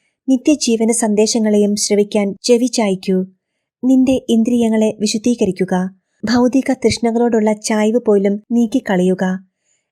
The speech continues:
നിന്റെ എല്ലാ കഴിവുകളും ശക്തിയും ഉപയോഗിച്ച് നിത്യരക്ഷയുടെ വരദാനങ്ങൾ സ്വീകരിക്കൂ.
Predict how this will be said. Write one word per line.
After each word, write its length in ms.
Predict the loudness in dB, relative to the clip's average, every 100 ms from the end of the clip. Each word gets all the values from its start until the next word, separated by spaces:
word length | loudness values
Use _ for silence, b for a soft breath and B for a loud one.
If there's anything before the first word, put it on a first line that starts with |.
| -4
നിന്റെ 380 | 2 4 4 0 0
എല്ലാ 280 | 0 2 0
കഴിവുകളും 640 | 0 -2 0 0 2 0 0
ശക്തിയും 560 | -2 -4 -2 -2 0
ഉപയോഗിച്ച് 640 | 0 0 0 -2 -2 -2 -4 _ -2
നിത്യരക്ഷയുടെ 800 | -2 0 -2 -4 -4 -2 0 0 0
വരദാനങ്ങൾ 600 | -2 -2 0 0 0 0
സ്വീകരിക്കൂ. 720 | 0 -2 0 -2 -2 -2 -4